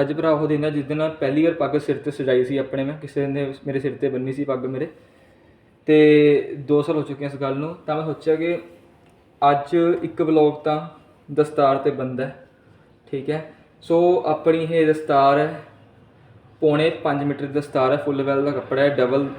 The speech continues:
ਡਬਲ ਦਸਤਾਰ ਹੈ, ਠੀਕ ਹੈ। ਇਹਨੂੰ ਆਪਾਂ ਸਜਾਵਾਂਗੇ ਅੱਜ ਗੋਲ ਟਕਸਾਲੀ ਦਸਤਾਰ ਦੇ ਵਿੱਚ, ਗੋਲ ਦਸਤਾਰ, ਠੀਕ ਹੈ। ਕਰਨਾ ਕੀ ਹੈ, ਦੋ ਧਾਰੀ ਹੁੰਦੀ ਹੈ, ਕੱਚੀ ਧਾਰ ਜਿਹੜੀ ਆ ਹੁਣ ਧਾਗੇ ਵਾਲੀ ਕੱਚੀ ਧਾਰ, ਇੱਕ ਹੁੰਦੀ ਪੱਕੀ ਧਾਰ।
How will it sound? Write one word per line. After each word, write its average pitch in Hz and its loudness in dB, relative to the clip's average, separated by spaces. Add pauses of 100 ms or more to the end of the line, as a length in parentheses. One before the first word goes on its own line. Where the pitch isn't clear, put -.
ਡਬਲ 135 2
ਦਸਤਾਰ 131 -2
ਹੈ, 147 -6 (520)
ਠੀਕ 135 -8
ਹੈ। 160 -6 (1000)
ਇਹਨੂੰ 156 0
ਆਪਾਂ 160 -2
ਸਜਾਵਾਂਗੇ 151 0
ਅੱਜ 156 -2
ਗੋਲ 147 4
ਟਕਸਾਲੀ 143 -2
ਦਸਤਾਰ 135 -2
ਦੇ 120 -4
ਵਿੱਚ, 113 -10 (320)
ਗੋਲ 139 0
ਦਸਤਾਰ, - -8 (500)
ਠੀਕ - -8
ਹੈ। 151 -8 (520)
ਕਰਨਾ 147 2
ਕੀ 120 -6
ਹੈ, 107 -10 (1500)
ਦੋ 147 4
ਧਾਰੀ 170 4
ਹੁੰਦੀ 160 -4
ਹੈ, 160 -4
ਕੱਚੀ 160 -2
ਧਾਰ 165 0 (360)
ਜਿਹੜੀ 139 -2
ਆ 143 4
ਹੁਣ 143 -2
ਧਾਗੇ 135 -2
ਵਾਲੀ 139 -2
ਕੱਚੀ 143 -4
ਧਾਰ, 160 0 (400)
ਇੱਕ - -12
ਹੁੰਦੀ 160 2
ਪੱਕੀ 143 -4
ਧਾਰ। 139 -2